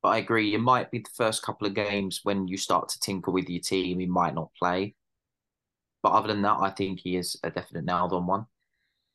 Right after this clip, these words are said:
Another one I think, he's not Chelsea related, but I think for the same price as Nkunku is actually Darwin Núñez. A lot of people looked down on him last season, but I think he's gonna be better.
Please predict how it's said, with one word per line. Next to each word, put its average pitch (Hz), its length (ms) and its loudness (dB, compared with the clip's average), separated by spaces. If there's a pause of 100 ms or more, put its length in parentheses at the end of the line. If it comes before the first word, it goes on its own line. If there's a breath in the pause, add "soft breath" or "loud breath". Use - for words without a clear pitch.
Another 139 260 2
one 143 180 4
I 117 120 2
think, 110 280 -4
he's 101 160 -6
not - 140 0
Chelsea 104 340 0
related, 85 280 0
but - 100 -2
I - 20 -14
think 90 280 -6
for 95 60 -6
the 98 60 -4
same 131 280 0
price 127 300 0
as 123 60 -2
Nkunku 127 480 0
is 123 80 0
actually 120 360 -6
Darwin 101 420 2
Núñez. 110 480 -4 (800)
A 110 60 2
lot 120 100 6
of - 80 -6
people 110 220 2
looked - 160 2
down 110 220 2
on 120 80 2
him 120 120 2
last 120 240 2
season, 120 220 -2
but 107 100 4
I 101 80 4
think 101 200 -8
he's 98 140 -8
gonna 95 140 -4
be 92 100 -2
better. 98 460 -2